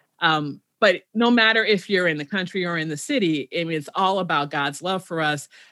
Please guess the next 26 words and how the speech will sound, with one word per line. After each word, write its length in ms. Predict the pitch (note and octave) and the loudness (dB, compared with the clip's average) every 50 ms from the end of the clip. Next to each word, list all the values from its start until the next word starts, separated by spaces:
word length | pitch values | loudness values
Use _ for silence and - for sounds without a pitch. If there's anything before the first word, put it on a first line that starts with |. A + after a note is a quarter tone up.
| _ _ | _ _
the 80 | F3 | -8
provisions 800 | E3+ - - F3 E3 F#3+ G3 G#3 G3+ G#3 G3 D#3+ D3+ D3 D3+ C#3+ | -6 -4 -6 -2 0 4 4 4 4 4 0 -2 -2 -4 -4 -4
that 120 | E3 D3+ | -4 -4
he's 200 | D3+ F3+ E3 C#3+ | -2 -4 -4 -4
made 320 | D#3+ E3 F3+ G#3 A3+ G#3+ - | -2 0 2 2 2 0 0
for 160 | E3 D#3+ D#3+ | -2 -2 0
us, 220 | D#3 D3+ C#3+ - | 0 -2 -2 -4
what 120 | - D#3+ D#3 | -4 -6 -4
he's 180 | D#3 E3 C#3+ | -4 -4 -6
given 360 | - - F#3+ G#3 G#3+ G3 F3 E3 | -4 -2 -2 0 0 0 0 0
us. 380 | D3+ D3+ C#3+ C#3+ - - - _ _ _ _ _ _ - | 0 -2 -2 -4 -8 -14 -18 _ _ _ _ _ _ -2
There's 160 | G3+ G3 F#3+ | 0 2 2
just 200 | G#3+ G3 - - | 2 0 0 2
so 180 | - A3 G#3+ | 2 4 4
much 420 | G#3 G#3 F#3+ F3 E3+ - - - _ | 6 4 4 2 0 -2 -6 -12 _
to 140 | - G#3 F3+ | -4 -4 -2
learn. 580 | E3 D#3+ E3+ D#3+ D3+ C#3+ C3+ A2 G2+ - C#3 - | 0 0 0 0 0 -2 -4 -6 -8 -12 -14 -10
And 160 | - E3+ E3+ C#3+ | -8 -8 -8 -8
so, 460 | - - D#3+ D#3 D#3 D3 C#3+ D3 C#3+ - _ _ _ _ _ _ _ - | -4 -2 -2 -2 -2 -2 -4 -6 -10 -12 _ _ _ _ _ _ _ -4
um, 480 | - E3+ D#3+ D3+ D3+ D3 D3 C#3+ D3+ - _ _ _ _ _ _ _ _ _ _ _ - | -2 0 0 0 0 -2 -4 -8 -10 -12 _ _ _ _ _ _ _ _ _ _ _ -2
I 120 | F3 F3 | -2 0
encourage, 680 | E3+ E3 E3 - - A3 G#3 F#3+ F#3+ F3 E3+ D#3 - - - | 0 -2 -4 -4 -2 0 2 4 4 2 0 -2 -6 -8 -6
uh, 280 | F3 F3 D#3+ C#3+ C3 - | -4 -4 -4 -4 -6 -4
even 280 | - G#3 G3+ G3 F#3 F3+ | -4 -2 -2 -2 -4 -4
people 440 | - G#3 F#3+ E3 - E3+ E3+ E3 E3 | -4 -6 -6 -4 -2 -2 -2 -2 -2
who, 560 | D3+ G3 F3+ E3+ E3 E3 E3 D#3 D3+ C#3+ | 0 0 0 2 0 0 -2 -4 -6 -10